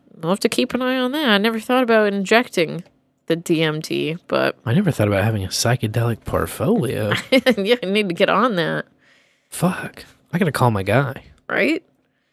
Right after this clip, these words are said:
Speaker 1: C N N had a story this week. "Highly potent weed creating marijuana addicts worldwide," study says.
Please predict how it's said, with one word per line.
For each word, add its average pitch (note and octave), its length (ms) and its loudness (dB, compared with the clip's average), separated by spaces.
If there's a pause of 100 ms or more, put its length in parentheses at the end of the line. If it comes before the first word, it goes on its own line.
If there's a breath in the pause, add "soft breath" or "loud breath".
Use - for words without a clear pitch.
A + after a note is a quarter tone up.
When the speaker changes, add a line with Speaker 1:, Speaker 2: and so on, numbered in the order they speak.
(280)
Speaker 1:
C D#4 180 -2
N D4 100 0
N D4 100 2
had C4 140 4
a A3+ 60 2
story G#3 260 2
this G3 160 0
week. G#3 140 -2
"Highly C#4+ 400 0
potent B3+ 460 0
weed C4 420 2
creating A3+ 480 0
marijuana A3 580 2
addicts A3 400 0
worldwide," G3 1080 0
study F3 440 0
says. F3+ 680 0